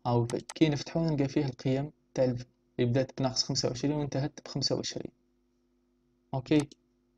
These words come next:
السؤال اللي بعده العملية العكسية. Donnez la commande Python permettant de charger en mémoire le fichier texte enregistré. كبير انجستريت الآن انطلاق من الفيشي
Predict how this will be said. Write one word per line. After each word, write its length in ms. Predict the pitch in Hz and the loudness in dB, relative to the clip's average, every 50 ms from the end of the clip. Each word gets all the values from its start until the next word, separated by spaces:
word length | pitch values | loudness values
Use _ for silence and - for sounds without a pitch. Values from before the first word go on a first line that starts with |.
| _ _ _ _ _ _ - - - - _ _ _ - - _ _ _ _ _ - | _ _ _ _ _ _ -20 -20 -20 -20 _ _ _ -20 -20 _ _ _ _ _ -8
السؤال 300 | - - - 220 202 226 | -2 0 4 6 8 8
اللي 160 | 220 185 165 143 | 10 10 10 10
بعده 260 | 123 127 127 127 143 | 10 10 8 8 8
العملية 380 | 156 160 160 156 147 147 139 | 6 6 6 6 6 6 6
العكسية. 500 | 127 117 127 127 - - 147 151 170 196 233 - _ _ _ _ _ _ - | 4 4 2 -2 0 4 4 4 4 2 -2 -4 _ _ _ _ _ _ 4
Donnez 220 | 143 160 180 190 185 | 6 8 10 10 10
la 100 | 185 170 | 10 8
commande 380 | 180 175 165 165 160 156 143 - | 8 8 6 6 6 4 2 2
Python 340 | - 151 143 - - 180 180 - - - | 4 4 6 6 6 2 2 2 2 2
permettant 340 | 139 147 156 151 147 151 147 | 4 4 4 4 4 4 4
de 100 | 139 135 | 4 4
charger 320 | 127 - 147 143 131 139 139 | 4 4 2 4 4 2 2
en 100 | 139 139 | 4 4
mémoire 380 | 135 135 135 131 143 165 180 | 4 4 4 4 4 6 6
le 140 | 170 151 139 | 6 6 4
fichier 380 | 135 - 185 170 - - 156 151 | 4 2 2 2 4 4 4 4
texte 340 | - 190 185 - - - - | 2 0 -2 -2 -2 -2 -2
enregistré. 600 | 160 151 143 139 135 131 127 123 - - - 143 - | -2 0 2 2 2 2 2 0 -2 -4 -6 -4 0
كبير 320 | - 127 127 135 127 - 135 | 2 4 6 6 6 4 4
انجستريت 580 | 139 139 135 123 135 135 - - 202 202 - | 2 4 4 4 4 4 4 4 4 4 6
الآن 440 | - 147 - - 151 139 143 175 202 - _ _ _ _ _ _ _ - | 4 2 4 4 4 4 4 4 2 0 _ _ _ _ _ _ _ -4
انطلاق 560 | - - 151 135 - 151 143 139 135 139 - | 2 2 4 6 8 8 8 8 6 6 4
من 80 | 147 160 | 6 6
الفيشي 640 | 202 202 - - 202 - - - 190 196 233 311 | 6 6 4 4 2 2 4 4 4 4 4 2